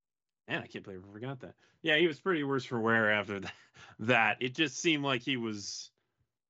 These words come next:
not as worse for wear when he was, uh, killing Licorice in episode five.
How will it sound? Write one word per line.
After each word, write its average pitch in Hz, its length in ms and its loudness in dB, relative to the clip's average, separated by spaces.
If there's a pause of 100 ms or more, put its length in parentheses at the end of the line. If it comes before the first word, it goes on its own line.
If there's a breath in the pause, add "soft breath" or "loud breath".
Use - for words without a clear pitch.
(160)
not 127 340 2
as 120 240 -2
worse 117 220 -4
for 110 180 -8
wear 110 300 0
when 104 200 -4
he 104 200 -6
was, 95 440 -10
uh, 92 220 -10 (720)
killing 113 420 2
Licorice 104 480 -6
in 95 320 -8
episode 95 520 -8
five. 90 480 -2